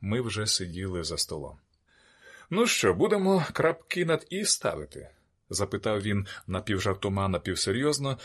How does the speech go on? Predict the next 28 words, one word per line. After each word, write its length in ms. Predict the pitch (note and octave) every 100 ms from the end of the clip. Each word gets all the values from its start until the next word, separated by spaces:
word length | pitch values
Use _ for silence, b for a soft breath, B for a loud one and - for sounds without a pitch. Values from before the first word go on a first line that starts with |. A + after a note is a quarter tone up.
| B -
розмішуючи 760 | G#2 G2+ A#2 A2+ A2+ G#2 -
ложкою 440 | F#2+ A2+ - - F#2+
в 40 |
склянці 640 | - F#2+ G#2+ G2+ - F#2+ G2 -
залізничний 760 | F2+ F2+ F2+ E2+ F#2+ F#2 - F2
цукор, 500 | - D#3+ - F2+ - B B
який 360 | G2+ G2 A#2+ A#2
ніяк 380 | G#2 G#2 A2+ G2
не 100 | E2+
хотів 340 | F2+ - F2+
розчинятися. 920 | E2+ - - E2 D2+ C#2 D2+ - - - _ _ _ _ B B
Потяг 340 | F#3 F#3+ E3 -
пішов 400 | A2 - B2 A#2
на 80 |
поворот, 460 | G2 F#2+ F#2+ D3 C#3
і 100 | G2
я 200 | B2+ C#3+
автоматично 840 | A2 G2+ A2+ G#2+ D3+ - C3 B2+ B B
зиркнув 600 | F#2 F2+ A2+ - G#2+ -
у 40 | F#2+
вікно. 520 | F#2+ F#2 D#2+ C#2+ - _ _ B B
Обрій 320 | G#2+ F#2+ F#2
скидався 760 | F#2 - F2+ G2 F#2+ - F#2 F2+ B B
на 200 | - F#2
паркан 600 | F2+ F#2 F#2 - C#3 G#2 - -
із 180 | F2
височезних 840 | E2 - F#2 - F2 E2 E2 E2 -
труб. 360 | - E2+ D2+